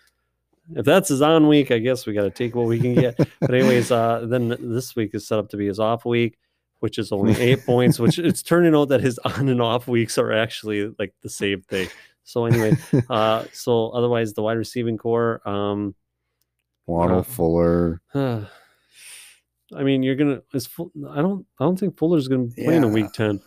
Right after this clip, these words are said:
Speaker 2: I don't think so.
Speaker 1: Let me check my notes. Nope, I don't write about Will Fuller anymore.
Speaker 2: No.
Speaker 1: That's right.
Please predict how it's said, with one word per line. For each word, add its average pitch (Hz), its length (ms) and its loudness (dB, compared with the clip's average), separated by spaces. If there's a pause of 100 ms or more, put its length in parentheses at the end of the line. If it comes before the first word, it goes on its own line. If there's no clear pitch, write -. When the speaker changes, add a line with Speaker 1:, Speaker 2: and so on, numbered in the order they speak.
Speaker 2:
I 135 640 2
don't 120 280 -2
think 87 180 -4
so. 78 420 -4 (760)
Speaker 1:
Let 113 140 -4
me 107 160 -4
check 110 320 -6
my 107 180 -2
notes. 156 1400 -4
Nope, 127 300 -2
I 120 40 4
don't 117 140 2
write 117 160 2
about 104 240 0
Will 107 160 2
Fuller 104 340 2
anymore. 95 200 4
Speaker 2:
No. 98 60 4
Speaker 1:
That's 104 140 0
right. 110 160 2